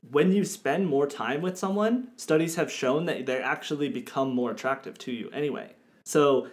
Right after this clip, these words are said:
even if that first immediate spark is, you know, whatever it is, based on whatever, wherever it comes from, spending more time with someone and being around them, you will see the attractive elements of them.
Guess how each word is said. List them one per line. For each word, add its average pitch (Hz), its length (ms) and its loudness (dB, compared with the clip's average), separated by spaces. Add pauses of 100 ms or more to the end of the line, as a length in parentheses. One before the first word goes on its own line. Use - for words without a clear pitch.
(140)
even 208 260 6
if 175 100 2
that 156 320 2
first 160 240 0
immediate 135 400 2
spark 165 540 2
is, 113 500 -4
you 117 140 -6
know, 101 160 -6
whatever 123 500 0
it 110 80 -2
is, 123 320 4
based 117 300 -4
on 107 180 -4
whatever, 117 320 -2
wherever 120 340 -4
it 107 100 -10
comes 180 280 0
from, 101 360 -6 (640)
spending 196 520 0
more 147 160 2
time 190 300 0
with 117 140 -2
someone 107 540 -6
and 131 120 -8
being 127 180 -4
around 165 340 0
them, 120 240 -4
you 135 200 -4
will 226 140 4
see 151 680 -2
the 143 120 -4
attractive 151 540 -2
elements 127 400 -2
of - 260 -2
them. - 240 -16